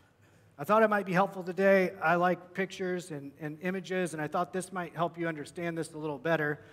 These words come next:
And so I brought some water. Don't worry, Chad, you won't get wet. At the moment of conversion,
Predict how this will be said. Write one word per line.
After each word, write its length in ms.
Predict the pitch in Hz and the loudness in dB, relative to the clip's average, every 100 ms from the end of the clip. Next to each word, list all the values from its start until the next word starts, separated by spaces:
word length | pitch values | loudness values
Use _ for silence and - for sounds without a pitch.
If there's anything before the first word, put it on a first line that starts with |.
| - - | -20 -10
And 180 | 147 139 | -10 -8
so 520 | 175 160 151 143 143 - | -4 0 0 -2 -6 -10
I 40 | 147 | -6
brought 240 | 165 156 | -4 -6
some 100 | 160 | -6
water. 380 | 147 147 147 165 - _ _ _ _ _ _ _ _ _ _ _ _ _ _ _ _ - | -4 -2 -2 -6 -12 _ _ _ _ _ _ _ _ _ _ _ _ _ _ _ _ -12
Don't 140 | 151 | -8
worry, 140 | 151 139 | -6 -6
Chad, 300 | 151 143 139 | -4 -4 -6
you 60 | |
won't 160 | 147 139 | -10 -10
get 140 | 147 | -8
wet. 240 | 135 143 - - - _ _ _ _ _ _ _ _ _ _ _ _ _ _ _ _ _ _ _ | -6 -6 -6 -20 -20 _ _ _ _ _ _ _ _ _ _ _ _ _ _ _ _ _ _ _
At 140 | 175 190 | -2 0
the 80 | 202 | 4
moment 260 | 262 262 | 4 6
of 100 | 233 | 2
conversion, 680 | 214 180 214 208 160 170 | 0 0 2 2 0 -4